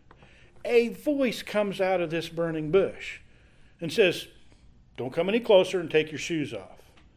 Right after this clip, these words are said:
This is holy ground." And this voice identifies himself,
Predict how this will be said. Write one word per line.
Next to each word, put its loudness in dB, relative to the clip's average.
This -2
is -6
holy 0
ground." -6
And -2
this 0
voice 2
identifies 2
himself, -2